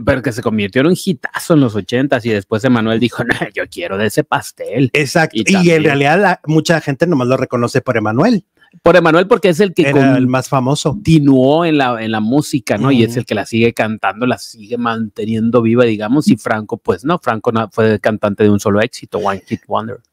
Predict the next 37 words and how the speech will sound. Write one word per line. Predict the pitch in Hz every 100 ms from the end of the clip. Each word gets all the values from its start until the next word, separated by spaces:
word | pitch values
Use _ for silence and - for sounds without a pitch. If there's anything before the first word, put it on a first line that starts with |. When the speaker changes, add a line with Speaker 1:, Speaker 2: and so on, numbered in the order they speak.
| -
Speaker 2:
Pues | 226
resulta | 226 - 208 247
que | 214
Alicia | 202 202 220
Villarreal | 208 202 202 196 170
cuenta | 208 175 156
que | 147
después | 139 123 156 156
de |
haber | 170 170
grabado | 165 160 160 160
un | 165 156
disco | 160 156 - 156 147
de | - 127
concepto, | 127 123 131 165 - 135
le | 123 123
llaman | 139 135
cuando | 120 110 110
son | 127
puros | 120 156 147
covers, | - 165 131 123 - -
Speaker 1:
Ujú. | 113 117
Speaker 2:
y | 123 147
ella | 151
graba | 147 147 147
ese | 147 147
disco | 147 - 151
que | -
se | -
llama | 123 127 143
Soy | 139
lo | 135 143
Prohibido | 135 131 127 139 123
y | 113
es | 113
un | 135
exitazo, | 139 - 165 - 170 156